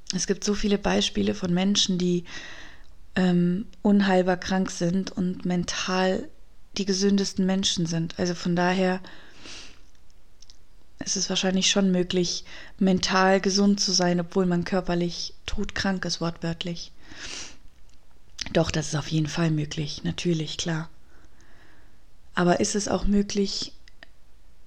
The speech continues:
mental krank zu sein und körperlich topfit? Ich glaube nämlich nicht. Ich glaube, wenn du mental wirklich krank bist, also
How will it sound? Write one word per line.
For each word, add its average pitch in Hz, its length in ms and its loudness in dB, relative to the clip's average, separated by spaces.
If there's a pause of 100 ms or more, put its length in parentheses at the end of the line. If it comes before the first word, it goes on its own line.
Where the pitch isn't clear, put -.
(560)
mental 202 540 0
krank 202 360 0
zu 208 120 -4
sein 196 220 -2
und 175 120 -6
körperlich 190 480 -4
topfit? - 640 -6 (760)
Ich - 100 -10
glaube 202 280 6
nämlich 196 340 4
nicht. 196 260 2
Ich - 160 -6
glaube, 190 300 2
wenn 190 140 2
du 190 60 2
mental 190 640 2
wirklich 202 540 -2 (560)
krank 208 380 0
bist, 233 300 2
also 190 420 2